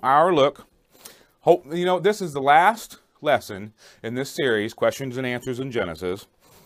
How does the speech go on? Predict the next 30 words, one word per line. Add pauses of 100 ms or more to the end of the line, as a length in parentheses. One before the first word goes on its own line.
(120)
unless
I
start
another (100)
series
later
on
down
the
road. (320)
But
for
this
particular,
uh, (300)
moment
in
time, (500)
this
is
the
last
lesson, (420)
and
we're
going
to
be
looking
at